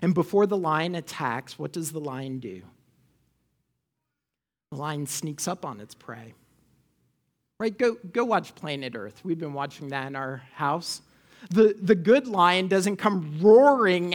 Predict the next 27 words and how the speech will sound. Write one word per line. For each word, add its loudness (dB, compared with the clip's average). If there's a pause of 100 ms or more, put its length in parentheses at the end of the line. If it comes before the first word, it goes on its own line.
at 2
the 2
wildebeest, 2
right? 2
Because -4
then 2
the 2
wildebeest 0
runs -2
away. 0
It -4 (240)
sneaks -4
up. -10 (960)
It 0
sneaks 0
up -2
very 0
quietly. -2
It -8
stalks -2
its -10
victim, -6
and -6
then -4
at -4
the -6
very -4